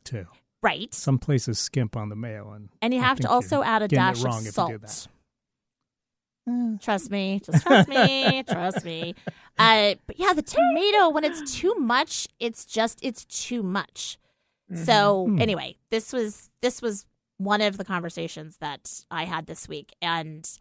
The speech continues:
Speaker 2: you know, I'm just looking again <laughs> for people to say, "You're not crazy." <laughs>
Speaker 3: No,
Speaker 1: Hey,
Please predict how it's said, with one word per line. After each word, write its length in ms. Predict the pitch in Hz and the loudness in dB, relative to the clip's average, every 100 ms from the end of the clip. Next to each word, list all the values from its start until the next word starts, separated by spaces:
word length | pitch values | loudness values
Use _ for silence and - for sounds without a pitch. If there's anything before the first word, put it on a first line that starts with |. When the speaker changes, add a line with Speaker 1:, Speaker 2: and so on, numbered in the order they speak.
| _ _ _ - | _ _ _ -8
Speaker 2:
you 60 | |
know, 40 | 247 | -4
I'm 160 | 214 240 | -2 -2
just 240 | 269 - | -6 -6
looking 280 | 262 254 220 | -6 -4 -4
again 460 | 208 247 226 220 190 | -4 -2 0 0 0
<laughs> 60 | |
for 100 | 196 | -8
people 360 | 180 226 208 180 | -10 -12 -8 -8
to 180 | - 180 | -8 -10
say, 480 | - 175 170 170 - | -8 -6 -6 -8 -10
"You're 120 | 262 427 | -8 -8
not 120 | - | -8
crazy." 420 | - 175 190 294 311 - | -10 -10 -10 -12 -12 -16
<laughs> 60 | 202 _ _ _ _ _ _ - - 453 - - | -16 _ _ _ _ _ _ -12 -10 -10 -10 -4
Speaker 3:
No, 140 | 185 - | -4 -2
Speaker 1:
Hey, 180 | - | -4